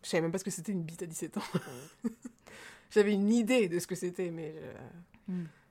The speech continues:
Speaker 1: bon, voilà. La théorie, mais pas la pratique, encore une fois.
Speaker 2: C'est ça.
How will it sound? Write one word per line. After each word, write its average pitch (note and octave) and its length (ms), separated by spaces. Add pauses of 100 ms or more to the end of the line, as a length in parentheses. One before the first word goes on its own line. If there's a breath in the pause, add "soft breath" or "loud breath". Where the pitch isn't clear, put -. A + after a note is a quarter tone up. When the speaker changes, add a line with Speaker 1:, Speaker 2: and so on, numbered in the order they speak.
(120)
Speaker 1:
bon, C#3 120 (340)
voilà. D3+ 140 (180)
La F3 100
théorie, G3+ 360
mais F3+ 80
pas F3 120
la D#3 80
pratique, - 320
encore E3 200
une D#3+ 100
fois. - 140 (520 loud breath)
Speaker 2:
C'est - 200
ça. F3+ 240